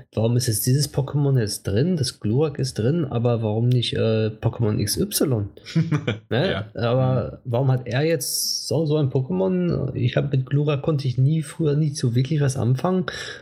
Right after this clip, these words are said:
Speaker 1: Und mein Pokémon, was ich so gerne gespielt hab, ist nicht dabei. Und von, von den, ich, also ich musste mich von den Gedanken freimachen.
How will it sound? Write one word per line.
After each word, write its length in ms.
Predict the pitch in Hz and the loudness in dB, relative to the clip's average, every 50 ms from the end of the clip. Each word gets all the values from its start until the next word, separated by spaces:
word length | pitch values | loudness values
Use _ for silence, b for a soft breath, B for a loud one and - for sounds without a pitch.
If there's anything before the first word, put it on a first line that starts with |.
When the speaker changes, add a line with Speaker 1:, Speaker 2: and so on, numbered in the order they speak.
| B B - | B B 0
Speaker 1:
Und 320 | - 143 131 131 - - | 2 2 2 2 -2 -2
mein 340 | - 113 117 127 127 127 127 | -2 2 2 2 2 2 2
Pokémon, 420 | - 135 131 - 151 160 160 147 | 0 -2 0 0 0 0 2 2
was 200 | 135 127 127 - | 2 0 0 -2
ich 80 | - - | -4 -2
so 120 | - 120 | -2 -2
gerne 280 | 113 - 110 123 127 117 | 0 0 2 2 2 2
gespielt 500 | 110 - - - - - 113 131 131 - | 0 -2 -4 -4 -2 0 2 2 2 0
hab, 140 | 151 156 - | -2 -2 0
ist 240 | - 127 - - | 0 -2 0 0
nicht 200 | 123 120 - - | -2 -2 -2 0
dabei. 360 | - 120 113 131 131 127 107 - B B B B B B B B B B B B | 0 0 2 4 2 2 0 -2 B B B B B B B B B B B B
Und 440 | - - 123 120 123 - - - - _ _ _ _ _ _ _ _ _ _ _ - | -2 0 2 2 2 0 -2 -6 -8 _ _ _ _ _ _ _ _ _ _ _ -4
von, 120 | - 113 107 | -4 -4 0
von 140 | - 127 123 | 2 0 2
den, 200 | 123 120 127 - | 2 0 -2 -4
ich, 220 | 104 113 - - - | -4 -4 -4 -2 0
also 200 | 123 120 120 - | 0 0 2 0
ich 180 | 123 127 - | -2 -2 0
musste 420 | 160 160 147 - - - 156 151 143 | 0 0 0 0 0 0 0 0 2
mich 180 | 139 147 131 - | 2 0 0 0
von 100 | 143 139 | 0 0
den 80 | 127 | 2
Gedanken 400 | 113 113 113 131 151 147 - 147 | 2 2 0 0 0 0 0 -2
freimachen. 720 | 131 - - 101 98 110 135 156 160 147 131 - 180 160 | -2 -2 0 0 2 2 2 2 0 0 0 0 -2 -2